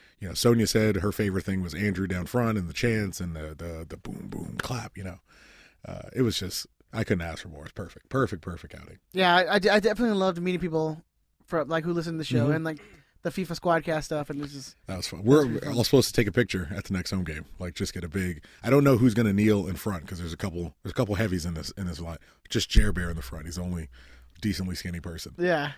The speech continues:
Speaker 1: Um, but we're, yeah, g-, gonna try to take a group photo at the next home game for all the Squadcast fifa contestants.
Speaker 2: That was dope. All right, Ben.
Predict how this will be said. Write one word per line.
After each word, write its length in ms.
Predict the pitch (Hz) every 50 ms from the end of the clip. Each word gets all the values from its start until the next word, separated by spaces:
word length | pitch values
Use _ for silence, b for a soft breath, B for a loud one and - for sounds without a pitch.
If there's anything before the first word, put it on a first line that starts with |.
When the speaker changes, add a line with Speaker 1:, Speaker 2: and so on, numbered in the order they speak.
| - _
Speaker 1:
Um, 320 | - 98 95 90 90 87 87
but 140 | 92 110
we're, 160 | 110 104 107 107
yeah, 240 | 104 127 147 139
g-, 180 | 113 95 - 95 87 -
gonna 180 | - 131 117 107
try 160 | - 131 123
to 80 | 113
take 200 | 101 - 117 95
a 20 | 98
group 180 | 95 104 101 -
photo 220 | - 107 104 101
at 60 | 95
the 80 | - 95
next 180 | 92 92 - -
home 140 | 92 82
game 200 | 82 85 85 85
for 180 | 82 - 98 92
all 80 | 90 80
the 180 | 82 80 80 b b b b b b b
Squadcast 520 | - - - 98 92 - 92 87 - - 95
fifa 220 | 90 - 82 78 - _ -
contestants. 600 | - 85 - 92 85 - - 80 78 - - - _ _ _ _ _ _
Speaker 2:
That 220 | 156 170 165 165 165
was 180 | 175 175 156
dope. 260 | - 175 165 160 - - - - - - - -
All 120 | - 240
right, 160 | 233 226 220 185
Ben. 260 | 214 208 202 202